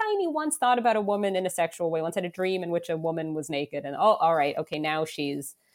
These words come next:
she counts. You don't wanna erase that. What is the, what does it matter?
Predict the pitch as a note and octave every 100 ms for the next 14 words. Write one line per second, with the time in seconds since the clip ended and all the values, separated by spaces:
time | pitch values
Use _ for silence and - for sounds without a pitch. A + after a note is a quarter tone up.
0 | _ _ - F3+ - E3 D3 D3 E3+ D3
1 | D3+ D3+ D3+ D3+ D3+ B2 B2+ C3+ - _
2 | _ _ _ G3 A#3+ F4+ E4+ D#4+ B3 -
3 | B3 C4+ B3+ G#3+ G3 F#3+ G3+ B2 G#2+